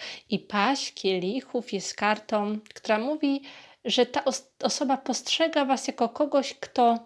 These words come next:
niesie kielich uczuć. Bardzo nieśmiało, niepewnie, delikatnie, powoli, bez pośpiechu,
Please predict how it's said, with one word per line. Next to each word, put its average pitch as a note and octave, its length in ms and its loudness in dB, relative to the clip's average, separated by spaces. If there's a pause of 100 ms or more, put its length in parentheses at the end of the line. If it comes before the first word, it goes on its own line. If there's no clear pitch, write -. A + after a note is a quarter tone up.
(140)
niesie A#3 840 2 (880)
kielich G#3 540 -2
uczuć. - 840 -8 (1400)
Bardzo D4+ 460 6
nieśmiało, C#4 600 -4 (560)
niepewnie, G#3 920 -2 (840)
delikatnie, A#3+ 840 2
powoli, G#3+ 680 0
bez G#3 200 -6
pośpiechu, - 800 -8